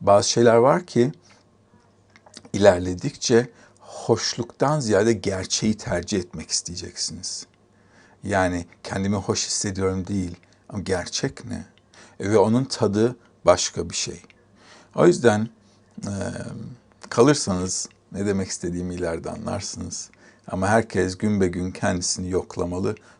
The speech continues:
Doğru bir çalışmada mıyım, değil miyim? On yıl kalıp ayrılan insan da biliyorum.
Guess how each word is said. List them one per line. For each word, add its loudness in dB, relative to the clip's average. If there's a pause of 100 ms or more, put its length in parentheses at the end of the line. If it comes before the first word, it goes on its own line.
(120)
Doğru 2
bir -8
çalışmada -6
mıyım, -8
değil -8
miyim? -8 (1800)
On 6
yıl 4
kalıp 0
ayrılan 4
insan -4
da -6
biliyorum. -8